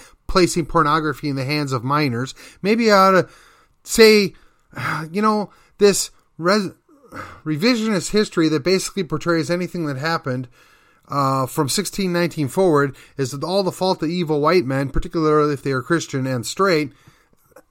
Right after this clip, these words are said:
Maybe that makes you uncomfortable, but if you're afraid you're gonna lose your job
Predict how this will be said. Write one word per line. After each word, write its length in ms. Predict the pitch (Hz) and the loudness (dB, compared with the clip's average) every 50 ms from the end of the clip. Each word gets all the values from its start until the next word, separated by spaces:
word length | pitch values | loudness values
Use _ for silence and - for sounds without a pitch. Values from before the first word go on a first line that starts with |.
| _ _ _ _ - | _ _ _ _ -8
Maybe 320 | 175 208 240 269 262 302 285 | 0 2 2 4 4 2 2
that 300 | 269 294 277 247 - _ _ _ _ _ _ - | 4 4 2 2 0 _ _ _ _ _ _ 0
makes 300 | 170 220 240 220 - - | 2 2 2 2 2 4
you 100 | 247 240 | 4 4
uncomfortable, 600 | 233 - - 233 269 285 262 - 233 202 202 196 | 4 4 4 4 4 4 4 0 2 2 2 4
but 160 | 180 214 202 | 4 4 4
if 120 | 196 - - | 4 2 2
you're 120 | 220 208 | 2 2
afraid 420 | 196 - - 285 294 294 285 240 | 2 4 2 2 2 2 0 -2
you're 100 | 247 226 | -2 -2
gonna 160 | 185 214 208 196 | 0 0 0 2
lose 260 | 196 202 196 156 151 | 2 0 0 2 4
your 100 | 175 160 | 2 2
job 340 | 160 202 226 214 202 202 | 4 4 6 6 6 6